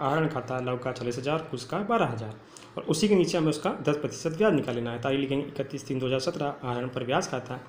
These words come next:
लव का चार हज़ार, दस परसेंट चालीस हज़ार का यानी चार हज़ार और कुश का बारह, बारह हज़ार का, अ, दस परसेंट यानी कि बारह सौ। और दूसरी असर हमें कहाँ देनी है कि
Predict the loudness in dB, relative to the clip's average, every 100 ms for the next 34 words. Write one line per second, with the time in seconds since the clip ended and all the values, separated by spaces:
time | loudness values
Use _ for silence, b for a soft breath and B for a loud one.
0 | -18 B B B 0 2 2 0 -2 -4
1 | -4 0 0 0 -4 -16 -20 -20 -20 -20
2 | -20 -20 -4 0 0 0 0 2 0 2
3 | 0 0 -2 -2 -4 -2 0 0 -2 -6
4 | -4 -2 -2 0 0 0 0 0 0 0
5 | 0 -2 -2 -4 -2 -2 -2 -2 -4 -4
6 | -4 -2 2 2 2 -4 -8 -10 B B
7 | -2 2 2 4 4 4 2 0 0 2
8 | 4 4 2 0 0